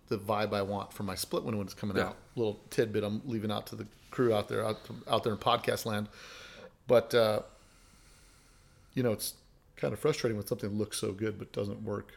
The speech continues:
Speaker 2: Correct.
Speaker 1: as good as it should. So,
Speaker 2: Yeah.
Speaker 1: uh, you know, m-, maybe, and, and, and, and I think maybe, and maybe this is where these podcasts come in handy, because a lot of people don't understand what it takes to get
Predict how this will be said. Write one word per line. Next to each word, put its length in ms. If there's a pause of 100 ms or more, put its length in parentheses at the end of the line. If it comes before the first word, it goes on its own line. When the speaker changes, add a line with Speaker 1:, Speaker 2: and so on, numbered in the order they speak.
(140)
Speaker 2:
Correct. 380 (280)
Speaker 1:
as 100
good 120
as 100
it 100
should. 260
So, 240 (180)
Speaker 2:
Yeah. 80
Speaker 1:
uh, 360 (120)
you 140
know, 180
m-, 200 (100)
maybe, 580
and, 160
and, 240
and, 340
and 220
I 120
think 220
maybe, 360 (260)
and 80
maybe 220
this 140
is 100
where 220
these 200
podcasts 500
come 160
in 60
handy, 240
because 240 (220)
a 60
lot 200
of 60
people 200
don't 100
understand 380
what 260
it 160
takes 420
to 100
get 460